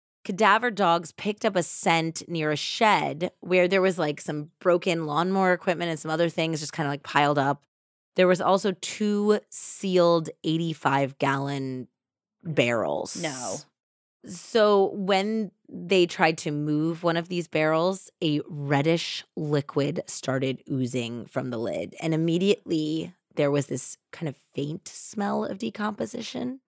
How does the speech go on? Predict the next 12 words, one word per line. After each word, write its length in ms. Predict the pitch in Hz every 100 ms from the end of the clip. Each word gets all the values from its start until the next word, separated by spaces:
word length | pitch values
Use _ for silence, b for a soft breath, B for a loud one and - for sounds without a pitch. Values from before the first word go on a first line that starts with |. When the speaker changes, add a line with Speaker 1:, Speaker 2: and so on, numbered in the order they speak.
| _ _ _ _ -
Speaker 1:
But 120 | 175
when 140 | 175
they 120 | 165
said 180 | 160 160
when 140 | 160 156
they 140 | 147
opened 600 | - 147 165 170 190 208 -
the 80 | 208
barrel, 480 | 208 208 208 220 -
it 140 | 160
was 200 | 156 160
like 360 | 151 143 -